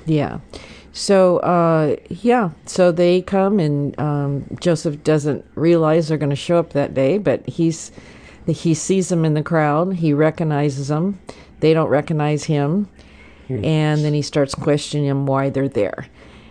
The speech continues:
Speaker 1: And he's got an interpreter, so they, they, he doesn't speak to them, they don't pick up on his
Speaker 2: He,
Speaker 1: Hebrew
Speaker 2: he doesn't
Speaker 1: dialect.
Speaker 2: directly let them know who he is at this point.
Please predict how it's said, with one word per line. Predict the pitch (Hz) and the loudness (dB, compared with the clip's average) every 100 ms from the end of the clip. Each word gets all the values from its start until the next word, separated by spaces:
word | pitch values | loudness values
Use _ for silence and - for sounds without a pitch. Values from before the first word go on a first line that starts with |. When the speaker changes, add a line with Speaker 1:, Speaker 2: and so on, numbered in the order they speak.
| - - | -16 -6
Speaker 1:
And | 151 147 147 | -4 -2 -2
he's | 127 156 - | 0 -2 0
got | 170 | 0
an | 151 | 0
interpreter, | 147 143 190 180 180 180 170 | -2 -2 -2 0 0 2 0
so | - | -2
they, | 151 147 147 - - | 0 0 -2 -10 -12
they, | 139 139 131 127 | -6 -4 -4 -2
he | 156 | -2
doesn't | 156 156 - | -2 -2 -4
speak | - 156 - | -2 -4 -2
to | 156 | -2
them, | 147 143 | -2 -4
they | 123 | -4
don't | 139 - | -4 -2
pick | 160 143 | -4 -2
up | 135 139 | -4 -4
on | 131 135 | -4 -4
his | 135 - | -4 -6
Speaker 2:
He, | 180 | -8
Speaker 1:
Hebrew | - - | -8 -6
Speaker 2:
he | - - | -2 2
doesn't | 233 143 143 139 | 2 0 0 0
Speaker 1:
dialect. | 135 131 | 0 2
Speaker 2:
directly | 135 147 - 120 127 117 117 | 2 2 -2 -2 0 0 -2
let | 131 127 120 - | 0 2 0 0
them | 127 123 120 | -2 0 0
know | 120 117 | 0 0
who | 104 139 113 | 0 -4 -6
he | 107 131 113 123 | -4 -4 0 2
is | 120 110 | 2 0
at | 101 - | -6 -6
this | 95 - | -8 -8
point. | - 110 87 | -10 -6 -6